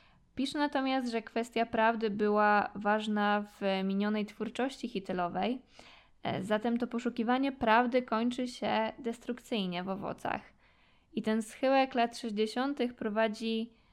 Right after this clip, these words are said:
jedynie do wyparcia jej ze świadomości. Natomiast Michal Bregant pisze: „Nieufność wobec klasycznej narracji typu literackiego należałoby interpretować jako efekt tyranii prawdy,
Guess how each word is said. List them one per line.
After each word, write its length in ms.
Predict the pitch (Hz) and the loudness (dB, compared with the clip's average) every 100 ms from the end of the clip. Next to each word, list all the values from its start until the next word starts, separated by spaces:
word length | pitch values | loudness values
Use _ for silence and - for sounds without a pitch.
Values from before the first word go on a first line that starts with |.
| _ _ _ _ _ | _ _ _ _ _
jedynie 460 | 214 196 233 233 226 | 0 2 4 4 2
do 100 | 214 | 2
wyparcia 600 | 214 214 220 226 233 214 | -2 0 4 4 2 0
jej 140 | 202 | 0
ze 120 | 208 | 0
świadomości. 840 | 202 202 196 185 185 196 - 185 202 | -4 -4 -4 -4 -6 -8 -8 -8 0
Natomiast 440 | 233 240 247 262 254 | 0 4 4 4 2
Michal 300 | 277 302 277 | 0 2 4
Bregant 480 | 233 226 220 233 | 4 4 2 0
pisze: 440 | - 208 - 196 226 - - - - _ | 0 0 0 0 -4 -8 -20 -20 -20 _
„Nieufność 500 | 226 226 294 311 285 | 2 4 4 2 4
wobec 300 | 247 226 240 | 4 2 0
klasycznej 500 | - 240 233 - 220 | -2 0 -2 -2 0
narracji 540 | 220 208 220 233 240 | 4 6 6 4 -2
typu 240 | 214 208 208 | -4 -4 -2
literackiego 800 | 202 202 196 196 - 247 247 240 | 0 0 0 0 0 0 2 2
należałoby 680 | 220 208 214 214 220 196 202 | 2 2 2 4 4 2 -2
interpretować 1120 | - 208 202 202 196 196 202 196 254 277 262 | 0 2 4 4 2 2 0 2 2 2 0
jako 240 | 226 220 | 0 0
efekt 440 | - 233 220 - _ | 0 0 -2 -8 _
tyranii 360 | 202 196 196 | 0 2 2
prawdy, 580 | 185 180 165 170 170 - | -2 2 2 0 -2 -4